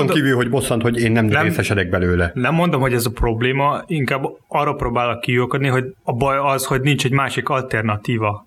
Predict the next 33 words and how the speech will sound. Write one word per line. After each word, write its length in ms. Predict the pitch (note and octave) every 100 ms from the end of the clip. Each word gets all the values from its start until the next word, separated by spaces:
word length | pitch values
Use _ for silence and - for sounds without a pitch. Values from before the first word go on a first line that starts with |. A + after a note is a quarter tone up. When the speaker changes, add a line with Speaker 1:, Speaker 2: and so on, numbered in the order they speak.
| _
Speaker 1:
Tehát, 180 | B2+ -
hogy 140 | C3
most 320 | B2+ C3 - -
az 160 | B2+ A#2+
embereknek, 760 | B2+ C3+ C#3+ D3 E3+ F3 - -
több 180 | D3 C3
százaléknak, 880 | C3+ C3 C3+ C#3+ C#3+ D#3 D3 D3 -
százaléknak 760 | - C3+ C3 C#3+ C#3 C#3+ C#3 C3+
kell 200 | C3 A2+
használni 420 | A#2 A#2 C#3 A#2+
a 80 | A2
Google, 260 | B2+ D3
mert 200 | D3 C#3
nincs 220 | C#3 B2
egy 80 | B2+
másik, 420 | B2+ A2+ A2 A#2
vagy 180 | A#2+ A#2+
nem, 200 | C3 C3 -
a, 100 | C#3
nem 200 | C3 A#2+
tudnak 340 | B2+ B2 A#2
a, 240 | B2 B2+ -
valami 320 | C3 B2 B2
másról. 960 | B2+ G#2+ - - - - A#2+ G#2+ G#2
Speaker 2:
Hát 140 | - -
igen, 160 | B2
az 100 | F#2+
egészséges 500 | B2+ A2 G#2+ B2 A#2
verseny 340 | B2+ A#2 A#2 B2
az 80 | A#2+
hiányzik, 460 | C3+ E2+ F2 G#2+ A2+
ez 140 | G#2+
egyértelmű. 600 | A#2+ F2 E2 - E2+ F2+